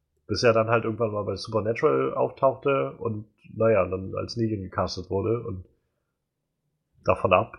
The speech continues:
war jetzt nicht viel dabei, was so bei mir hängen geblieben ist. Deshalb würde ich mal sagen, schön, dass er jetzt noch mal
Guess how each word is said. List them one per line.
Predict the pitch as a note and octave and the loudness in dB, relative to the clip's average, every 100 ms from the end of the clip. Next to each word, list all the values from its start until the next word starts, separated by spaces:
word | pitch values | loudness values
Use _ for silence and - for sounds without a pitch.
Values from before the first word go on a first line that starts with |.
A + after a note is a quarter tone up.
| - - | -14 -6
war | A2+ A2+ | 2 4
jetzt | A#2+ B2 | 2 -2
nicht | A2 | -6
viel | - C#3+ | 0 2
dabei, | B2 A2+ A#2+ | 4 4 0
was | A2+ | -2
so | A#2 | -2
bei | A2+ | -2
mir | A2+ | -2
hängen | C3 A2+ | -6 -6
geblieben | F2 F2 E2 | -8 -8 -10
ist. | E2 F2+ | -12 -10
Deshalb | - F#2 F2+ - _ _ _ _ _ | -6 -6 -8 -14 _ _ _ _ _
würde | G2+ G#2 | -4 -4
ich | - | 0
mal | A2 | 0
sagen, | A#2 A#2+ B2 A#2+ A#2+ A#2 - - - - B2 | 4 2 0 -6 -10 -12 -14 -16 -20 -18 -8
schön, | A2 C#3+ D3 | 0 2 4
dass | C#3+ C#3+ | 2 2
er | |
jetzt | B2+ B2 - | 2 0 -4
noch | B2 C3 | -4 2
mal | B2 B2+ B2 | 2 2 -4